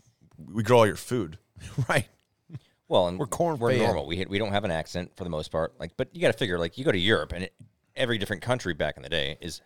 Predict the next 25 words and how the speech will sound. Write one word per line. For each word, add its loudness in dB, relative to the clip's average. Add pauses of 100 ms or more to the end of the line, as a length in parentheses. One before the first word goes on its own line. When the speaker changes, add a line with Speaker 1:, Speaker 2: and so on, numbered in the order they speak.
Speaker 3:
a -10
different -6
language, -2
a -8
different -10
denomination -4
for -8
money, 0
like, -4
a -20
different -10
government. 0 (380)
And -4
we're 4
three -4
times 0
the -6
size 2
of -2
them, -2
just -6 (300)
in -8
the -2 (300)
contiguous -2
forty-eight. 0